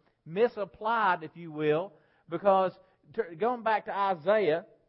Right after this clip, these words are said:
and that verse says, "For all of us have become like one who's unclean, and our, uh, righteous deeds are like a filthy garment or filthy rags." Okay? Let's just back up, and I'm, I'm gonna start reading at verse one and read to you.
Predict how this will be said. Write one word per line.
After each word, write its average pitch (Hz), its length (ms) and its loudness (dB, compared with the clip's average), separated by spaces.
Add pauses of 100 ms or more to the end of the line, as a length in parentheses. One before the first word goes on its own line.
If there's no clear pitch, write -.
(500)
and 170 100 -10
that 175 180 -4
verse 190 220 -2
says, 202 220 -6
"For 147 100 -6
all 208 200 2
of 185 60 -10
us 202 180 2
have 185 180 -14
become 196 420 -4 (320)
like 170 260 0
one 185 240 -6
who's 185 220 -6
unclean, 190 720 -10 (320)
and 123 100 -12
our, 170 240 0 (180)
uh, 127 280 0
righteous 180 420 -4
deeds 180 260 -2
are 165 60 -18
like 165 200 -6 (200)
a 139 120 -6
filthy 180 360 -6
garment 180 440 -6
or 127 120 -12
filthy 160 320 -8
rags." 160 540 -2
Okay? 156 340 -2 (540)
Let's 262 180 -2
just 214 240 -20
back 220 240 -2
up, 233 380 -4 (360)
and 170 140 -12
I'm, 220 160 -4
I'm 220 220 -6
gonna 294 100 -14
start 190 200 -6
reading 196 200 -4
at 170 60 -20
verse 190 240 -10
one 190 200 -14
and 160 140 -14
read 196 220 -8
to 139 100 -8
you. 107 200 -12